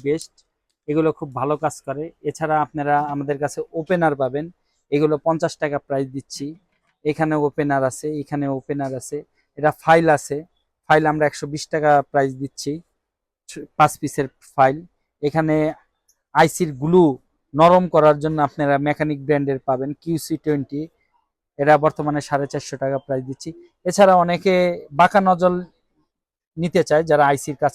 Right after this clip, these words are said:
করে, এখান থেকে আম-, আমাদের কাছে বাঁকা নজল আপনারা নিতে পারবেন। এটি অরিজিনাল বাঁকা নজল। এছাড়া আপনারা আমাদের কাছে এখানে লিড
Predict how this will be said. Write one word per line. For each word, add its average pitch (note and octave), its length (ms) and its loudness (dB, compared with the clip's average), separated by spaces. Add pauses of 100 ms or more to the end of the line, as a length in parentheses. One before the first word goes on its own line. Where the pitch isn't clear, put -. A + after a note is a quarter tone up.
করে, C3+ 160 -8 (420)
এখান E3+ 240 -2
থেকে D#3+ 200 0
আম-, D#3+ 200 -4 (160)
আমাদের D3 260 0
কাছে C#3+ 200 -4 (120)
বাঁকা D#3+ 300 2
নজল D#3 320 0
আপনারা C3+ 240 -6 (100)
নিতে C#3 240 -6
পারবেন। C3 260 -8 (400)
এটি C3+ 140 -8 (160)
অরিজিনাল D3+ 400 0 (100)
বাঁকা C#3+ 240 0 (100)
নজল। C3+ 280 -4 (840)
এছাড়া D#3+ 380 6 (240)
আপনারা D#3 260 2 (100)
আমাদের D3+ 300 -2
কাছে D3 200 -4
এখানে D3 200 -2 (120)
লিড E3 160 -2